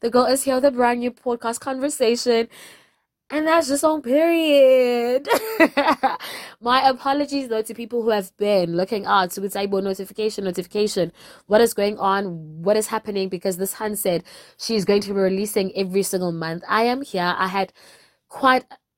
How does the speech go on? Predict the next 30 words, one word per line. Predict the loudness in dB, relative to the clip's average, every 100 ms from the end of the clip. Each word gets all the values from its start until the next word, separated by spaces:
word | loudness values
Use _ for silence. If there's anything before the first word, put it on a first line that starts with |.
| -8
a | -4
number | -2 -2
of | -2 -4
commitments | -6 -6 -4 -6 -6 -6
in | -8
terms | -4 -2 -2
of | -2 0 0 -4 -14 -20 -12
my | -6 -2 0 0
weekends. | -2 -4 0 0 0 -2 -10 -18 -20 _ _ -6
Um, | 0 2 2 0 -2
for | -4 -6
the |
past | -4 -4 -4 -8
two | -6
weeks, | -6 -6 -4
I | -4
had | 0 0 -2 -6
a | -12
commitment | -6 -6 -4 -6
with | -6 -8
my | -8
cousins | -4 -2 -2 -4 -4
the | -4
first | -2 -2 -4
week, | -6
and | -6
then | -6
the | -4
second | -4 -4 -4 -2
week, | -2